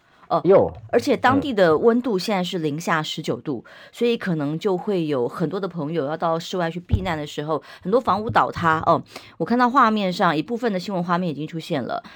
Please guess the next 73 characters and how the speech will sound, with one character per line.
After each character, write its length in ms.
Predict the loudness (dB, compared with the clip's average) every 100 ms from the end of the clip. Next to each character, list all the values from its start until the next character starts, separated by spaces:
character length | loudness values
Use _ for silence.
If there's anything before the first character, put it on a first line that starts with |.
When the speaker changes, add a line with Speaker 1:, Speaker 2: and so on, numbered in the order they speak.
| -6
Speaker 1:
那 480 | 2 4 4 4 2 -4 _
要 200 | 4 4 4 0
到 140 | 2
室 180 | 2 2
外 100 | 2
去 140 | 4 0
避 160 | -2
难 180 | -2 -2
却 160 | -2 -4
是 140 | -4
零 220 | -2 -2
下 200 | 0 0
十 160 | 0 -6
九 200 | -8 -8
度， 240 | -10 -12 -12 -20 -4
这 140 | 2
个 80 | 2
是 140 | 2
让 140 | -2 0
人 80 | 0
家 120 | -2
非 120 | -2
常 120 | -6 -4
的 220 | -6 -6
替 180 | -8 -8
他 160 | -6
们 160 | -6 -4
担 280 | -2 0 -2
心， 360 | -4 -4 -4 -10
希 200 | -8 -4
望 120 | -2
当 200 | -2 -4
地 100 | -4
的 80 | -8
朋 240 | -8 -10
友 180 | -8 -8
都 200 | -6 -8
能 100 | -6
够 80 | -8
平 220 | -8 -10
安 260 | -6 -6 -6 -12 -20
顺 280 | -8 -4 -2
利 160 | -2 -6
度 160 | -6
过 160 | -4 -4
这 140 | -2
一 60 | -6
次 100 | -6
的 100 | -10
震 240 | -6 -8
灾。 320 | -8 -8 -10 -12 -20 _ -6
好， 160 | -4 -4 -8 -20 _ 2
呃， 300 | 4 4 2 -2
在 160 | 2 2
国-， 240 | 6 4 2 -4
台-， 200 | 2 4
国 160 | 6 4
际 140 | 4
消 180 | 4 2
息 240 | 2 -6
之 220 | -6 -2
外， 240 | 2 2 2
哦， 80 | 0
我 60 |
们 100 | 0
看 120 | -2 -2
看 100 | -2
台 220 | -2 -2
湾 200 | 0 -2
好 200 | -2 -6
了， 180 | -6 -4
因 80 | 0
为 180 | 0